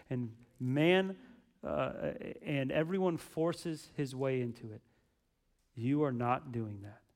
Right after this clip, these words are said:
You refuse to see your sin. You refuse to repent of your sin. You refer, refuse to die to yourself and come under the lordship of the, of, of the Christ, right?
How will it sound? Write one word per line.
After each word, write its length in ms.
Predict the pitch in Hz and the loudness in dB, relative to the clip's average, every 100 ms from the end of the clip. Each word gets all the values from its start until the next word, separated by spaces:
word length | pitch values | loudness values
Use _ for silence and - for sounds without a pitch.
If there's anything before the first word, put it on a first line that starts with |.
| _ _ _ _ _ _ _ _ | _ _ _ _ _ _ _ _
You 180 | 131 135 | 0 0
refuse 420 | 135 131 156 160 | 0 0 0 0
to 100 | - | -2
see 180 | 156 165 | -6 -2
your 160 | 160 151 | -2 -2
sin. 400 | - 165 170 165 _ _ _ _ _ _ _ _ _ - | -2 -4 -4 -6 _ _ _ _ _ _ _ _ _ -8
You 120 | 131 | -4
refuse 420 | 127 - 151 151 | -4 -2 0 0
to 120 | - 147 | 0 -2
repent 400 | 139 156 151 156 | 0 -2 -2 -2
of 80 | |
your 100 | 147 | -4
sin. 460 | 147 - 160 156 151 _ _ _ _ _ _ - | -4 -4 -4 -6 -10 _ _ _ _ _ _ -4
You 160 | 131 | 0
refer, 400 | 127 - 156 165 - | 0 2 2 2 0
refuse 500 | 135 135 - 156 156 | -6 -4 -2 0 0
to 220 | 151 131 - - _ | -4 -4 -6 -18 _
die 300 | 147 143 160 | 8 10 10
to 160 | 160 151 | 6 -4
yourself 520 | 151 151 151 151 151 | -6 -2 0 0 0
and 80 | 127 | -6
come 160 | - 143 | -4 0
under 240 | 147 151 | 0 0
the 80 | 135 | -2
lordship 480 | 131 135 139 - 135 | -2 -2 -2 -6 -10
of 100 | 123 | -8
the, 120 | 123 117 - | -8 -10 -8
of, 160 | 123 117 - | -6 -6 -6
of 200 | 120 120 | -6 -6
the 80 | |
Christ, 480 | 120 135 120 123 - - _ _ _ _ _ - | -6 -2 -2 -4 -10 -20 _ _ _ _ _ -2
right? 280 | 139 156 | 2 2